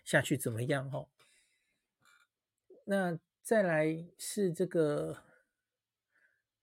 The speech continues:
六十岁以上确诊人的比例，哦，哦，也是越来越高，哦。就前几周大概就是十一点四、十三点四、十五，然后现在已经高到十六点二percent了，吼。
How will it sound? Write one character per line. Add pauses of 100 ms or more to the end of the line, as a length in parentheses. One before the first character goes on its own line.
(260)
六
十
岁
以
上
确
诊
人
的
比
例，
哦， (120)
哦，
也
是
越
来
越
高，
哦。 (880)
就
前
几
周
大
概
就
是
十
一
点
四、
十
三
点
四、
十
五，
然
后
现
在
已
经
高
到
十
六
点
二
percent
了，
吼。